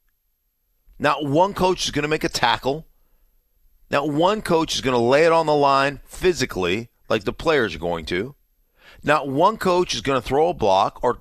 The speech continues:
or throw a pass or catch a pass. Not one coach is gonna put themselves into harm's way. We do that. And the people pay to come watch us do that. That's what people pay for. So it is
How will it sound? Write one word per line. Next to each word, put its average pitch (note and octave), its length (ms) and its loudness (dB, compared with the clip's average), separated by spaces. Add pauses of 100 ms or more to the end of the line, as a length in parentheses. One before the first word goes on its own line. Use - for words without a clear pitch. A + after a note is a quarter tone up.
(120)
or A2+ 180 0
throw B2 260 0
a E3+ 40 -4
pass F#2 520 -4
or C3 100 -4
catch - 300 -4
a A2+ 60 -6
pass. E2 460 -6 (260)
Not C3+ 260 0
one D#3+ 240 0
coach F#3 240 -2
is - 60 -6
gonna D#3+ 160 -6
put D#3+ 160 -6
themselves C#3 420 -2
into A#2 160 -2
harm's A2 360 -2
way. C#3 340 -2 (520)
We D#3 340 -2
do G2+ 200 -6
that. D2+ 240 -6 (640)
And C#3+ 140 -2
the C#3 80 0
people F#3+ 380 -4
pay E3 360 0
to C3+ 80 -4
come C#3+ 300 -2
watch B2+ 320 0 (220)
us D3 240 0
do F2 220 -8
that. - 340 -12 (1800)
That's E3+ 260 2
what G3 160 0
people D#3+ 280 -4
pay D#3 220 0
for. D#2 340 -8 (360)
So D#3+ 260 2
it D#3 60 4
is C3 160 -4